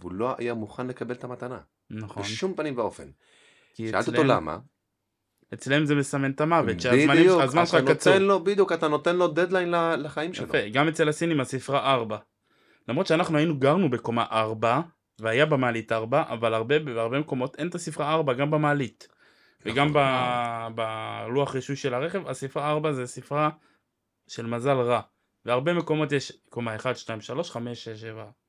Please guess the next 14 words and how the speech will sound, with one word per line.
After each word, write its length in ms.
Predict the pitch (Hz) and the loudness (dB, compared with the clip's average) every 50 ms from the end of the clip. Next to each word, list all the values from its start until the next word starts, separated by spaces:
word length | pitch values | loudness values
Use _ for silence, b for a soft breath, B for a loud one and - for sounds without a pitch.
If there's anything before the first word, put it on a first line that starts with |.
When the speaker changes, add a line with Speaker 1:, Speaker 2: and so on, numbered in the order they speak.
| _ _ _ _ _ _ | _ _ _ _ _ _
Speaker 2:
שמונה. 320 | _ - 104 101 95 95 - - - - _ _ _ _ _ _ _ _ _ _ _ _ _ _ _ _ _ - | _ -12 -12 -12 -12 -14 -18 -20 -20 -20 _ _ _ _ _ _ _ _ _ _ _ _ _ _ _ _ _ -4
אין, 180 | - 131 139 139 | 0 2 4 4
אה, 300 | 135 127 123 120 117 117 | 4 4 4 2 2 0
ספרה 160 | 113 - 123 107 | 0 0 0 0
Speaker 1:
כן, 140 | 104 98 117 | 2 2 2
Speaker 2:
ארבע. 120 | 117 113 | 2 2
Speaker 1:
אז 160 | 104 95 98 | 2 2 2
אם 140 | 117 131 135 | 0 0 0
סיני 220 | 127 - 131 127 123 | 0 0 2 2 2
מגיע 260 | 110 104 98 110 110 | 2 0 0 2 0
אליכם 260 | 104 101 - 104 98 | 0 0 -2 -4 -4
לבקר 280 | 95 90 92 - 98 98 | -4 -6 -6 -6 -6 -6
אצלכם 320 | - 101 90 98 95 90 | -6 -8 -8 -8 -8 -6
בארץ, 500 | 92 95 98 104 110 117 117 - - _ | -4 -4 -2 -2 -2 -2 -4 -6 -12 _